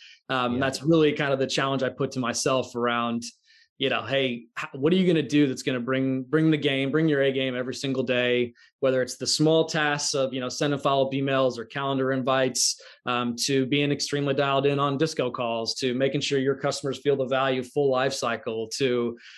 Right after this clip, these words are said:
Speaker 1: um, or your prospects feel the value full life cycle. I mean, it's, it's, it, for me, it's the,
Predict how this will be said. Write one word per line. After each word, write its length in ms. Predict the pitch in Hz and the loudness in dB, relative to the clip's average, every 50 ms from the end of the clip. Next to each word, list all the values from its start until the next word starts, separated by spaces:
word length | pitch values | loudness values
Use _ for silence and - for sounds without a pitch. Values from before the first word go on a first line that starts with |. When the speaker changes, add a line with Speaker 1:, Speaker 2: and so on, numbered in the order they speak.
| - - _ - | -20 -18 _ -6
Speaker 1:
um, 300 | 123 120 120 117 113 120 | -4 -2 -2 -2 -2 -2
or 60 | 123 | -2
your 140 | 123 123 120 | -2 -2 -2
prospects 420 | - 139 139 135 - - 127 123 | 0 0 0 0 -2 -4 -4 -4
feel 160 | - - 131 | -2 -2 -2
the 80 | 127 120 | -2 -2
value 260 | 117 120 127 127 127 | -2 0 0 0 -2
full 180 | 123 127 123 117 | -2 -2 -2 0
life 180 | 123 127 123 | 0 -2 -2
cycle. 260 | - - 117 113 113 120 | -2 -4 -4 -4 -2 -2
I 40 | 120 | -2
mean, 120 | 127 123 | -2 -2
it's, 140 | 123 - - | -2 -4 -6
it's, 380 | 147 120 - - - - - - - - - _ _ - | -4 -4 -2 -2 -2 -4 -8 -14 -20 -20 -20 _ _ -6
it, 120 | - 143 | -6 -6
for 160 | - - 151 156 | -2 0 2 4
me, 220 | 165 175 180 165 | 4 4 4 2
it's 200 | 147 147 - - | 2 0 -2 -2
the, 460 | - 147 143 139 135 135 135 - - | 0 0 2 2 2 0 0 -2 -8